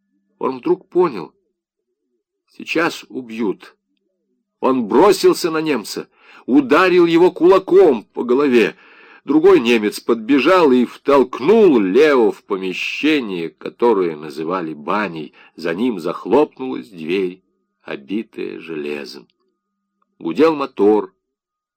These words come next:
Наверху, как грозовые тучи, шли темные волны газа. Люди метались,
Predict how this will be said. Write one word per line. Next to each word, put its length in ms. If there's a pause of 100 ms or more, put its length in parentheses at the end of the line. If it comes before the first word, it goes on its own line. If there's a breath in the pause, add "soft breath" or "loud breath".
(360)
Наверху, 680
как 240
грозовые 600
тучи, 680
шли 580
темные 720
волны 580
газа. 600 (340 loud breath)
Люди 280
метались, 720